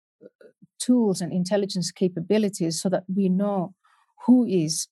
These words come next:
uh, about to, you know, plot the next terrorist attack. We've learned a lot. We've had a lot of terrorist attacks. I don't think the problem is over. Uh, I think,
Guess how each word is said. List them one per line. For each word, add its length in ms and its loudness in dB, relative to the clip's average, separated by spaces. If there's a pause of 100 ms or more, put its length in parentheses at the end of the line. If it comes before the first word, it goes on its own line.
(100)
uh, 320 -6 (460)
about 420 0 (220)
to, 340 -4 (840)
you 140 -4
know, 160 -8 (2250)
plot 320 0
the 60 0
next 400 -2
terrorist 440 0
attack. 360 -4 (680)
We've 240 2
learned 320 4
a 40 4
lot. 340 -2
We've 160 2
had 380 -2
a 60 -2
lot 160 0
of 100 -12
terrorist 440 -2
attacks. 480 -6 (220)
I 80 4
don't 380 0
think 260 2
the 100 -2
problem 460 2
is 200 -4 (100)
over. 420 -2 (800)
Uh, 100 0 (220)
I 100 4 (180)
think, 380 0